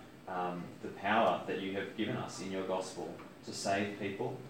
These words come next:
and to bring them to the obedience of faith. Lord, help us not to be ashamed.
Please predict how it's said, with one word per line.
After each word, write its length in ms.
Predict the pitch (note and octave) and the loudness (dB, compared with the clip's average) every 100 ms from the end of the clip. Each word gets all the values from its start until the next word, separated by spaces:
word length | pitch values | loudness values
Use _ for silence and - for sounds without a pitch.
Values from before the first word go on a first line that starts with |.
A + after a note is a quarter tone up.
| - | -12
and 100 | - | -8
to 60 | F#2 | -4
bring 340 | G#2 G#2+ G#2+ | 2 4 4
them 180 | G2+ F#2+ | 2 0
to 80 | E2+ | -2
the 160 | F#2 F#2 | -2 0
obedience 400 | F#2+ F2+ F2 - | 2 0 -2 -4
of 80 | - | -6
faith. 240 | - E2+ - | -4 -4 -2
Lord, 180 | G#2+ G#2 | -2 0
help 220 | C3+ B2+ | 0 2
us 180 | - - | 2 0
not 180 | F#2 - | -4 -6
to 60 | |
be 140 | - E2 | -8 -10
ashamed. 260 | - - - | -10 -10 -10